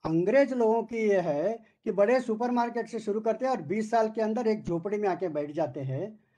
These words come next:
कम से कम इसका ये गारंटी तो दो कि मेरे कालखंड में ये तुम्हारा सुपरमार्केट डूबेगा नहीं, इसका guarantee होगा तो मैं आऊँगा, नहीं तो नहीं आऊँगा। ये हमारी ख्याति है कि भारतीय लोग कहाँ भी जाते हैं, कैसे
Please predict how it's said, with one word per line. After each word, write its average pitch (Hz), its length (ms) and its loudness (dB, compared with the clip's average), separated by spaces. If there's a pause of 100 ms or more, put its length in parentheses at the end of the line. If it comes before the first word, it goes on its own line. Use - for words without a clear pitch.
(200)
कम 202 140 2
से 233 140 -2
कम 262 260 -4
इसका 262 360 -2
ये 254 200 2
गारंटी 202 500 2
तो 247 160 -2
दो 202 360 4 (520)
कि 220 100 2
मेरे 208 460 6
कालखंड 247 680 2
में 269 220 0
ये 262 380 2 (640)
तुम्हारा 226 340 4
सुपरमार्केट 226 760 -2
डूबेगा 208 580 4
नहीं, 254 280 4
इसका 226 220 -2
guarantee 226 400 0
होगा 202 240 0
तो 247 120 -6
मैं 226 140 -2
आऊँगा, 165 320 2
नहीं 170 140 -2
तो 185 120 -4
नहीं 202 160 2
आऊँगा। 160 560 0 (520)
ये 254 360 0
हमारी 196 440 0
ख्याति 170 460 -6
है 190 240 2 (520)
कि 196 60 -4
भारतीय 175 440 -2
लोग 190 240 -2
कहाँ 165 220 -4
भी 185 100 -2
जाते 156 280 -6
हैं, 170 120 -6
कैसे 170 300 -4